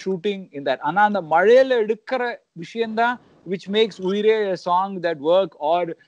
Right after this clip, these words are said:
uh, சந்தோஷ் capturing அந்த பனியோட அந்த feeling of, you know, of snow for the f-, ஒரு புது வெள்ளை மழை, what he is capturing with that.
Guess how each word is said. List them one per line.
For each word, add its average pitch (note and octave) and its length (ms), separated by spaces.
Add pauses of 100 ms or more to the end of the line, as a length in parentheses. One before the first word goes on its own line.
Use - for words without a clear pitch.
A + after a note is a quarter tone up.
(160)
uh, D#3 200
சந்தோஷ் F#3+ 460
capturing G3 640
அந்த F3+ 360 (260)
பனியோட F#3+ 440
அந்த D#3 360 (100)
feeling F#3+ 460
of, D3+ 320 (200)
you C#3+ 120
know, C#3 260 (340)
of C3+ 240 (580)
snow F#3 380
for D#3 240
the D3+ 60
f-, - 200
ஒரு C#3 240
புது D#3 280
வெள்ளை E3 380
மழை, D3+ 180
what C#3+ 320
he D3 80
is - 180
capturing D3+ 400
with C3+ 140
that. B2 240